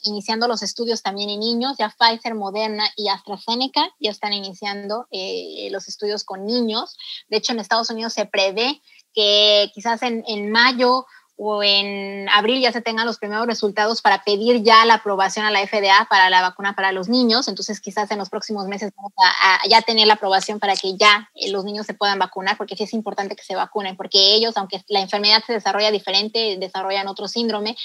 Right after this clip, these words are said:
pueden ser, eh, transmisores, ¿no? de, de, del virus, sobre todo, eh, una vez que entran a la escuela.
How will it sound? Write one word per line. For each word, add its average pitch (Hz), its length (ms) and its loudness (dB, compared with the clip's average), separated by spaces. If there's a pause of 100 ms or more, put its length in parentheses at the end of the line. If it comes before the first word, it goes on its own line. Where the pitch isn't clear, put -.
(200)
pueden 233 300 4
ser, 240 360 4
eh, 196 480 2
transmisores, 202 800 2
¿no? 202 140 -4
de, 202 140 -4
de, 196 180 -4
del 196 160 0
virus, 208 300 2
sobre 190 200 -4
todo, 196 220 0
eh, 190 340 -4
una 208 160 0
vez 196 140 -2
que 214 80 -4
entran 202 200 -2
a 180 60 2
la 180 80 0
escuela. 185 420 2